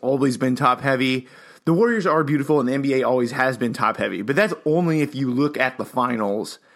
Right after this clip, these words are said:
And in, in recent years, I mean, looking at Miami as an example, they had seven game series in the conference finals. Like, they would have, they were down two one to Indiana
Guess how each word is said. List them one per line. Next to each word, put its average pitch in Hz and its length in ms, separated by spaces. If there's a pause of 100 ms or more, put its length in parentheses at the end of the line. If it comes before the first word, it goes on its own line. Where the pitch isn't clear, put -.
(220)
And 143 560 (600)
in, 170 420 (1200)
in 156 460
recent 156 500
years, 139 320
I 131 40
mean, 127 200
looking 156 260
at 131 120
Miami 127 520
as 120 180
an 117 60
example, 117 540
they 170 280
had 175 680
seven 175 380
game 160 240
series 170 480
in 147 80
the 131 80
conference 147 420
finals. 175 560
Like, 120 240
they 165 160
would 170 160
have, 151 480 (400)
they 151 300
were 165 180
down 147 560
two 185 240
one 147 300
to 156 100
Indiana 147 800